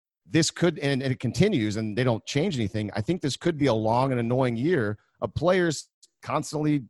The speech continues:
being out because they may or may not have gotten close to somebody who tested positive for covid nineteen.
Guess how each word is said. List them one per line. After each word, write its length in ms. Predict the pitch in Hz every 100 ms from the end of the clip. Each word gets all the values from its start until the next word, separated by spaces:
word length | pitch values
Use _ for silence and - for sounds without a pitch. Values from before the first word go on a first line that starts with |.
| _ 98
being 220 | 143 135 -
out 480 | 165 139 156 - - _ _ _ -
because 260 | 131 156 139
they 100 | 139
may 400 | 120 127 151 156
or 140 | 135
may 160 | 139 135
not 260 | 127 143
have 140 | 139 113
gotten 240 | 135 131
close 320 | - 147 175
to 80 | 135
somebody 400 | - 123 120 117
who 80 | 113
tested 400 | 127 127 - 110
positive 460 | 113 131 123 131
for 80 | 123
covid 320 | 120 131 131
nineteen. 680 | 123 131 - 160 196 123